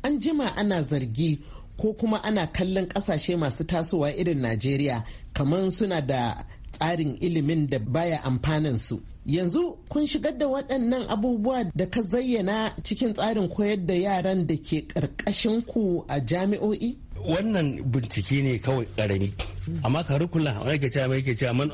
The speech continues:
Speaker 2: manhajar ilimi,
Speaker 1: Mm.
Speaker 2: wannan ba, <laughs> eh, muhallinmu ba ne, mu muhallinmu bincike ne.
Speaker 1: Mhm.
Speaker 2: To manhajar ilimi na gwamnatin Najeriya, Ministry of Education, zuwa su tsara ma, ma manhaja za ta taimaka a ce manoma a koyar da yara don su tsaya da ƙafafuwansu.
Speaker 1: Amma akwai shawarar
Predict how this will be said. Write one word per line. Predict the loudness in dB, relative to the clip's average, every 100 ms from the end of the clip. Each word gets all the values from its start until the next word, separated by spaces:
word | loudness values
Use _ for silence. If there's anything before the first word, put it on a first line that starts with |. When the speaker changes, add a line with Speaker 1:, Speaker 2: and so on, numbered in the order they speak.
| 0
Speaker 2:
manhajar | 2 2 0 2 0
ilimi, | 0 0 2 0
Speaker 1:
Mm. | 0 -2 0 -2 -4 -2
Speaker 2:
wannan | 0 2 2
ba, | 2 2 2 2 0
<laughs> | -2 -2
eh, | -2 -2 -2 -2 0
muhallinmu | 2 2 2 2
ba | 2
ne, | 2
mu | 2 2
muhallinmu | 2 2 2 2
bincike | 0 -2 -2 2
ne. | 2 -2 -6
Speaker 1:
Mhm. | -6 -4 -4 -2
Speaker 2:
To | 0 2
manhajar | 2 2 0 0
ilimi | 2 4 4
na | 2
gwamnatin | 2 2 2 2
Najeriya, | 2 0 0
Ministry | 0 2 0
of | 0
Education, | 0 0 0
zuwa | 0 0
su | -4
tsara | -2 0 2 0
ma, | 0 -2 -6 -6 0
ma | 2
manhaja | 2 2 2 2
za | 0
ta | 2
taimaka | 2 2 0 -2 -2 -8 -4
a |
ce | 0
manoma | 2 4 4 4 2 0 -4 -8 -4
a | 0
koyar | 2 2
da | 2
yara | 2 2 2
don | 2 0
su | -2 -8
tsaya | -2 0 0
da | 0
ƙafafuwansu. | 0 0 2 2 0 -4 -6 -2
Speaker 1:
Amma | 0 2
akwai | 0 0
shawarar | 0 0 2 2